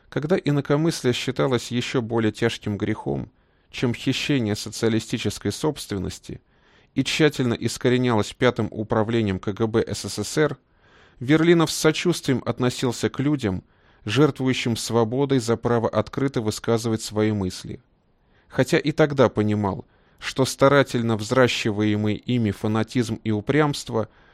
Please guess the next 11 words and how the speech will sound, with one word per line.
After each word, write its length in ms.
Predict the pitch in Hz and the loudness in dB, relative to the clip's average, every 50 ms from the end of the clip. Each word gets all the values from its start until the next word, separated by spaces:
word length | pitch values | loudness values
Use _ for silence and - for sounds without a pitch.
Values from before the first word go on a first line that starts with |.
| _ _ _ _ - | _ _ _ _ -8
вряд 360 | 139 151 160 175 165 156 - | -2 2 4 4 4 4 4
ли 100 | 131 131 | 2 2
можно 340 | 131 131 131 120 120 113 107 | 4 4 2 2 2 0 0
считать 480 | - - - 117 - 143 139 - - - | 0 -2 -6 -2 2 2 2 0 0 -6
лучшими 540 | - 120 120 135 139 - - - 135 127 123 | -4 -2 0 0 0 -2 -2 -2 0 0 0
качествами 640 | - - 127 120 - - - - - 113 110 107 104 | 2 2 2 2 2 0 -8 -6 -4 -2 -2 -2 -2
человеческой 720 | - - 107 101 98 98 104 - - 104 - - - 98 | -2 0 2 2 2 2 0 -2 -2 -6 -6 -2 -2 0
натуры. 540 | 95 98 95 - - 92 90 - - - 117 _ _ _ _ _ _ _ _ _ _ _ _ _ _ _ _ _ _ _ _ _ _ _ _ _ _ _ - | 0 0 -2 -4 -6 -10 -8 -10 -12 -14 -16 _ _ _ _ _ _ _ _ _ _ _ _ _ _ _ _ _ _ _ _ _ _ _ _ _ _ _ -10
Но 180 | - 147 180 190 | -4 0 0 2
время 360 | 151 143 147 151 143 139 135 123 | 2 4 2 4 4 4 4 4
изменилось. 760 | 110 113 117 117 110 107 101 98 95 92 92 - - - | 2 2 2 2 2 4 2 2 0 -2 -4 -8 -14 -20